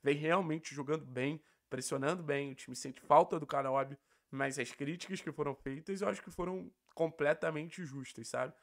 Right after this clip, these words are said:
Óbvio, um momento ou outro eu posso ter pego pesado, mas eu esperava isso: um Canóbio contribuindo, um Canóbio ajudando, o Canóbio sendo uma peça útil ao time do Atlético, e hoje dá pra dizer:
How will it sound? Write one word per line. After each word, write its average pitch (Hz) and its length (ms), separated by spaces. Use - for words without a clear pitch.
Óbvio, 147 360
um 143 40
momento 151 420
ou 147 60
outro 143 180
eu 127 40
posso 139 260
ter 143 100
pego 135 320
pesado, 127 500
mas 220 340
eu - 100
esperava 196 560
isso: 302 280
um 139 60
Canóbio 147 340
contribuindo, 151 640
um 139 40
Canóbio 139 360
ajudando, 143 440
o - 500
Canóbio 139 340
sendo 135 180
uma 139 120
peça 135 320
útil 135 360
ao 131 40
time 139 200
do 139 100
Atlético, 143 580
e 269 100
hoje 185 200
dá 180 100
pra 190 160
dizer: 165 300